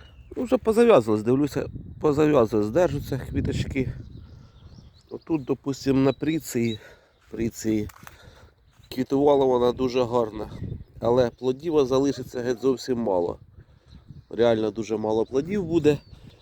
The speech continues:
Вона попала під заморозки,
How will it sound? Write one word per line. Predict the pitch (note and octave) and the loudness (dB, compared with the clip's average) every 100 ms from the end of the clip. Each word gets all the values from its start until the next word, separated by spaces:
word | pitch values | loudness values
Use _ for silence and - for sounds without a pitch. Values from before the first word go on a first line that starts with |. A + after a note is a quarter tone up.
| - _ - - | -20 _ -20 -12
Вона | A#2+ B2 | -6 -4
попала | C3+ B2 C3 B2 A#2+ | -2 -2 2 2 2
під | - A#2+ - - | -2 -14 -18 -20
заморозки, | G#2+ C#3+ E3 D#3+ D#3 D3+ - D#3 | -6 0 2 2 0 -2 -10 -14